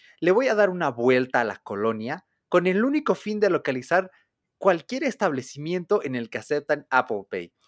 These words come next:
Y buenas y malas noticias. Eh, la, la tiendita, ¿no? La tienda de abarrotes que me queda aquí en la esquina, pues no acepta ninguna forma de pago, ¿no? así que no sea efectivo. Una taquería que tengo enfrente, que, que somos clientes, pues no tan habituales, afortunadamente, ¿no? para la salud,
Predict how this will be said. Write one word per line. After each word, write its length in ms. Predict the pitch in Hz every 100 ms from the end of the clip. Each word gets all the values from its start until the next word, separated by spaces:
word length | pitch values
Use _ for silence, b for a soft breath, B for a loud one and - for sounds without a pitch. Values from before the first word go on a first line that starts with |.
| b b _
Y 200 | 170 170
buenas 420 | 143 165 185 185
y 60 | 135
malas 240 | 101 101
noticias. 560 | 104 175 131 95 - -
Eh, 580 | 117 117 107 107 110 117 -
la, 320 | 139 131 123
la 240 | 147 139 123
tiendita, 540 | 139 135 165 180 110
¿no? 160 | 107 123
La 80 | 113
tienda 260 | 113 117
de 80 | 107
abarrotes 640 | 92 92 110 127 - 92
que 160 | - 101 101
me 140 | 95
queda 180 | - 110
aquí 180 | - 120
en 80 |
la 60 | 107
esquina, 500 | 104 - 123 123 131 b b b _ -
pues 160 | 135
no 80 | 147
acepta 400 | 127 117 - 95
ninguna 500 | 90 90 92 90 90
forma 320 | - 92 90
de 80 | 87
pago, 260 | - 85 87
¿no? 100 | 87
así 480 | 87 - 95 87 -
que 80 | 95
no 140 | 101
sea 120 | 113
efectivo. 540 | 101 95 - 92 82 _ B B B -
Una 220 | 143 139
taquería 500 | 120 - 120 160 139
que 80 | -
tengo 240 | 104 98
enfrente, 500 | 92 - 104 95 95
que, 420 | - 92 90 90 -
que 80 |
somos 300 | - 107 107
clientes, 480 | - 120 113 110 123
pues 160 | - 180
no 140 | 208
tan 160 | 226 196
habituales, 640 | 156 135 135 151 156 185
afortunadamente, 840 | 147 - - 120 123 123 127 120 117
¿no? 160 | 123
para 220 | 104 90
la 120 | 90 92
salud, 320 | 101 107